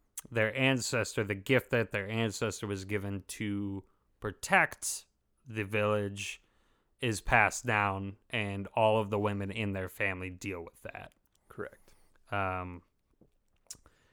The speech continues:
Speaker 1: so when, when they figure this out, um, May's mom Ming explains to her that there is a way to, banish isn't quite the word,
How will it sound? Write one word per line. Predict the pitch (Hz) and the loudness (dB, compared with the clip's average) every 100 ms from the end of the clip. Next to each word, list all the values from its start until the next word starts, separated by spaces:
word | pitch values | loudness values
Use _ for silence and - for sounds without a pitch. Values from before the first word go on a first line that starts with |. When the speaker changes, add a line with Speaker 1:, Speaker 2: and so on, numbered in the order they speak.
| _ | _
Speaker 1:
so | - - 127 113 110 107 104 101 - _ _ _ _ _ _ _ _ _ _ _ _ _ _ _ _ | -14 -2 4 6 8 6 4 0 -4 _ _ _ _ _ _ _ _ _ _ _ _ _ _ _ _
when, | - 123 123 131 131 131 131 131 120 - - - _ _ _ _ _ | -10 0 4 4 4 4 2 0 -2 -10 -20 -20 _ _ _ _ _
when | 127 127 | 2 4
they | 131 | 2
figure | - 131 117 | 0 0 0
this | 107 104 - | 0 -2 0
out, | 104 104 101 - | 2 2 0 -4
um, | 107 98 95 92 - _ _ _ _ _ | -4 -2 -4 -8 -14 _ _ _ _ _
May's | 110 107 95 | -2 -2 0
mom | 107 104 101 | 0 0 0
Ming | 107 107 107 - | 0 0 -2 -6
explains | 107 - - 185 180 147 - | -8 -6 4 6 6 2 2
to | 135 | 4
her | 120 117 | 6 6
that | 107 104 104 - _ - _ - | 4 2 0 -6 _ -20 _ 0
there | 117 117 | 4 6
is | 117 117 | 6 4
a | 110 | 4
way | 104 110 107 107 107 - | 6 6 6 4 0 -4
to, | - 113 107 104 101 95 _ _ _ _ _ _ _ _ _ _ _ - - _ - - 151 | -2 0 2 2 0 -4 _ _ _ _ _ _ _ _ _ _ _ -20 -20 _ -20 -2 4
banish | 143 160 151 - | 6 6 4 2
isn't | 139 135 - - | 0 -2 -4 -2
quite | 131 113 | 0 2
the | |
word, | 117 110 | 0 -2